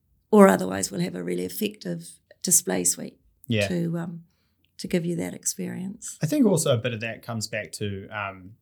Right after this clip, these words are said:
Speaker 2: working with, like you said, developers who have a track record,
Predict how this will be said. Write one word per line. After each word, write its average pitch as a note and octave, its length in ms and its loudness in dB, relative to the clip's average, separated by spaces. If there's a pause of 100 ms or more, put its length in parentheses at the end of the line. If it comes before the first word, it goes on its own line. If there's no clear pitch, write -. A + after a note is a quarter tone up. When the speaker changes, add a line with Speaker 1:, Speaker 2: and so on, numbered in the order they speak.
(120)
Speaker 2:
working A2+ 400 2
with, G2+ 300 -8
like G#2 200 -4
you G#2 60 -12
said, G#2+ 220 0
developers G#2 500 -6
who G#2+ 80 -10
have G#2 180 -6
a G#2 40 -10
track G2+ 340 -6
record, G2+ 420 -8